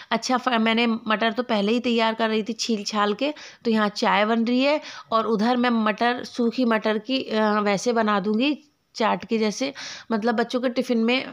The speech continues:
अस-, अच्छे ही लगे। वंशु ने ही बोला था, "मम्मी, मटर सूखी फ्राई कर देना।"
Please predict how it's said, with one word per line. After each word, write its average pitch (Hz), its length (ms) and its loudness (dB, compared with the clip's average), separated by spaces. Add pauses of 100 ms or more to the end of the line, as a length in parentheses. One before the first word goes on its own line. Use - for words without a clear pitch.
(140)
अस-, 214 220 -2
अच्छे - 320 -2
ही 254 60 4
लगे। 196 220 2
वंशु 220 320 0
ने 247 100 2
ही 254 80 2
बोला 214 260 2
था, 233 120 0
"मम्मी, 220 260 0
मटर 226 280 0
सूखी 226 320 -4
फ्राई 196 300 0
कर 165 200 -4
देना।" 156 320 -8